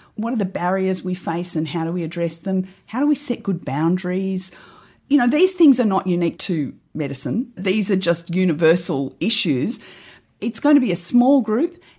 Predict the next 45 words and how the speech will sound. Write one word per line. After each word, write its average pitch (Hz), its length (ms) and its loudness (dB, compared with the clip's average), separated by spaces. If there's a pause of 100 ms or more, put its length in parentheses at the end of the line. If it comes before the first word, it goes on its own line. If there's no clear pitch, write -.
I 175 120 -2
want 262 280 2
to - 40 0
set 240 180 0
it 226 80 -4
up 202 160 -4
to - 120 -6
be 190 120 -2
really 226 420 -2 (520)
collegiate 226 760 0 (360)
and 175 560 2
like 254 260 -2
a 294 60 2
little 254 260 0
community 214 800 0 (160)
where 226 240 -2
we 214 180 -2
really 196 280 -2
support 190 480 -2
each - 220 -4
other 180 260 0
and 175 140 -2
kind 196 240 -4
of 160 60 -4
cheer 185 280 -2
each - 180 -4
other 160 280 0
on. 131 280 -2 (280)
So 226 440 0 (380)
that's 294 300 -4
my 247 240 6
little, 214 360 2
little 208 440 0
kind 226 320 -4
of 190 60 -4
thing 202 260 0
that 175 100 0
I 180 100 2
want 180 200 0
to 180 40 -2
do 175 200 -2
to 180 180 -2
try 185 320 0
and 185 80 2
address 170 720 0